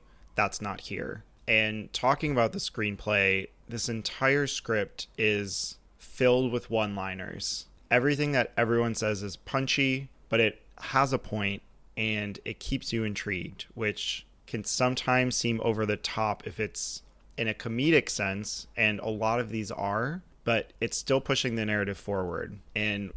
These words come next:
what I really like about the Hollywood part, kind of what you were hinting at, is that you get to breathe for a minute. These other two stories are so intense that when Tony is watching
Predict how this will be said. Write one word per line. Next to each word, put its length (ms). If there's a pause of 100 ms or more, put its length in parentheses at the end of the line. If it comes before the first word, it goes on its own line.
(140)
what 160
I 40
really 360
like 220
about 220
the 60
Hollywood 460
part, 340 (180)
kind 220
of 80
what 140
you 120
were 120
hinting 380
at, 300
is 140
that 320 (120)
you 80
get 120
to 80
breathe 420
for 180
a 40
minute. 380 (160)
These 220
other 220
two 220
stories 800
are 100
so 340
intense 800 (160)
that 200
when 500 (160)
Tony 280
is 140
watching 880